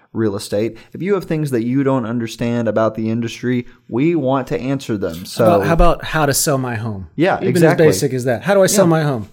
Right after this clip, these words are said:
Speaker 1: Whatever it is.
Speaker 2: Yeah.
Speaker 1: Yeah. What's your, what's your favorite color? I don't care what your questions are.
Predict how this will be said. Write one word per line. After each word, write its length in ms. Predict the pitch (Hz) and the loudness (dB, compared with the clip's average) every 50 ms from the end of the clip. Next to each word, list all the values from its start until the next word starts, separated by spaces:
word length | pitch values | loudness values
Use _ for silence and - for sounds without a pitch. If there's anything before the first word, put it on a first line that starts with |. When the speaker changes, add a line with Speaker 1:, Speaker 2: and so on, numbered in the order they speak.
| _ | _
Speaker 1:
Whatever 360 | - 147 175 202 214 196 175 131 | -2 0 0 0 2 0 0 0
it 60 | 107 | 0
is. 220 | 95 92 - - | -2 -4 -6 -10
Speaker 2:
Yeah. 160 | 165 170 160 - - - | -8 -8 -8 -8 -8 -4
Speaker 1:
Yeah. 220 | - 180 151 92 - - | -2 -2 -2 -2 -4 -2
What's 240 | - 135 147 143 - | -2 -2 -2 0 -2
your, 100 | 180 165 170 - - - | -4 -4 -4 -8 -14 -8
what's 320 | - 117 135 160 160 - | -2 0 0 0 0 0
your 100 | - 160 | -4 -4
favorite 420 | 160 - 175 156 165 160 156 151 - | -2 0 0 0 0 0 -4 -6 -4
color? 440 | - - 165 165 143 98 - - - - _ _ - - - - - 98 | -4 -2 0 0 0 -2 -4 -6 -16 -20 _ _ -16 -14 -10 -6 -4 -2
I 140 | 73 120 139 | -2 0 0
don't 160 | 180 175 175 | 0 -2 -4
care 220 | - - 117 101 | -2 -2 -2 -2
what 240 | 95 107 101 - - - | 0 -2 -4 -4 -6 -14
your 380 | 113 110 113 113 107 110 101 | -14 -12 -10 -8 -6 -6 -6
questions 400 | - - 117 98 - - 104 95 | -2 -2 -2 -2 -2 -6 -8 -4
are. 160 | 110 104 110 | -2 -2 -2